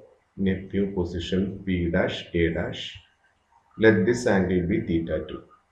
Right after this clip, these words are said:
So theta one to theta two, P E sine theta d theta. Therefore, total work W is equal to, since this P and E does not change, you can take that out. P E integral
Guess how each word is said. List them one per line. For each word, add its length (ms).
So 420
theta 340
one 240
to 100
theta 480
two, 360
P 200
E 120
sine 320
theta 320
d 200
theta. 300
Therefore, 680
total 380
work 460
W 480
is 240
equal 360
to, 300
since 360
this 320
P 440
and 380
E 200
does 280
not 240
change, 440
you 140
can 200
take 260
that 240
out. 320
P 60
E 340
integral 720